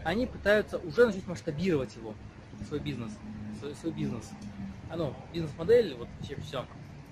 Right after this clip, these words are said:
Как это происходит? То есть люди делают что-то, допустим, ну, дали простую обычную рекламу там, ВКонтакте. Вроде бы сработало, они получили какие-то деньги, но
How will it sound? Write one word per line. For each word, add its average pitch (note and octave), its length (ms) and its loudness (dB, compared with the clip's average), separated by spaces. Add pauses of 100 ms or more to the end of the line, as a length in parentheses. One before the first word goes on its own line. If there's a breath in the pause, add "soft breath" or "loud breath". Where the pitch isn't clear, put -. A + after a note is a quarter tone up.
(180)
Как A3 180 4
это F#3+ 100 2
происходит? D3+ 540 6
То C#3+ 60 2
есть - 220 -4
люди G#3+ 400 2 (680)
делают E3+ 280 8
что-то, G3+ 180 -2
допустим, E3+ 420 -2
ну, D3 140 -2
дали A3+ 280 4 (200)
простую F#3 480 -2
обычную C#3+ 400 0
рекламу C3+ 460 0 (240)
там, A#2 160 -4
ВКонтакте. C#3+ 600 -2 (840)
Вроде B3+ 180 8
бы F#3+ 100 -2
сработало, A#3 680 4
они G#3+ 140 4
получили G3+ 340 -2
какие-то F#3+ 280 0
деньги, B3 500 2 (1000)
но G3+ 340 6